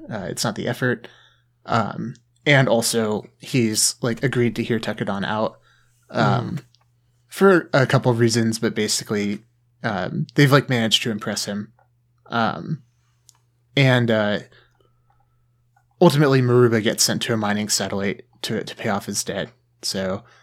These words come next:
Speaker 1: uh, maybe that's the last we'll see of Maruba, uh, in this series.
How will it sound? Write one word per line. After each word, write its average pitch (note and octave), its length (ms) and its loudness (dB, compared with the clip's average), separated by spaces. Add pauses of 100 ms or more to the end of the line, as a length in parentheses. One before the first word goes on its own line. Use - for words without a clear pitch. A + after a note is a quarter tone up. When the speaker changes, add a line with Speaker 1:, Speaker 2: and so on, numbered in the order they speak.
(340)
Speaker 1:
uh, F#2+ 220 -4
maybe C3+ 280 4
that's A#2 260 2
the - 80 -2
last G#2 300 -2
we'll G#2+ 80 -8
see G2+ 200 -4
of G#2 320 -10
Maruba, G2+ 480 -6 (800)
uh, F#2+ 280 -8
in G#2+ 120 -8
this G2+ 120 -10
series. E2 480 -10